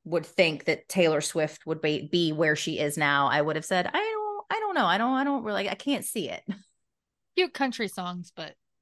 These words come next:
Speaker 2: you know, where's the worldwide appeal? Yeah, same. So, um, it's, it's nice to see that she can remain friends with people from way back. And even people, like,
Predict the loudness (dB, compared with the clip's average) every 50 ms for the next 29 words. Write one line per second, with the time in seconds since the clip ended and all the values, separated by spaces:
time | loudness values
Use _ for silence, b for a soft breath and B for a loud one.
0 | _ _ _ _ _ _ _ -10 -8 -6 -6 -6 -4 0 2 2 2 2 0 -6
1 | -6 -6 -4 -6 -4 -4 -4 -6 -6 -6 -6 -6 -6 -10 -16 -16 -16 -16 -16 -20
2 | _ _ -6 -2 -2 -2 -2 -6 -12 -8 -8 -8 -8 -10 -14 -20 _ -12 -8 -6
3 | -6 -6 -6 -8 b b b b b b b b _ _ 0 2 6 6 6 6
4 | 6 4 0 -2 -4 -8 -10 -10 -14 -16 _ _ _ _ _ _ _ _ _ _
5 | _ _ _ _ _ _ _ _ _ _ _ _ _ -20 -20 -20 -20 -20 -16 -8
6 | -6 -6 -6 -6 -6 -4 -4 -6 -4 -2 0 0 0 0 -2 -8 -10 -6 -6 -6
7 | -6 -6 -8 -8 -10 -8 -8 -8 -8 -8 -8 -8 -8 -10 -10 -10 -10 -8 -8 -10
8 | -12 -14 -14 -12 -14 -12 -12 -12 -14 -14 -14 -14 -12 -12 -10 -8 -8 -8 -8 -8
9 | -8 -6 -6 -6 -6 -6 -6 -6 -6 -6 -6 -4 -2 0 0 -2 -4 -8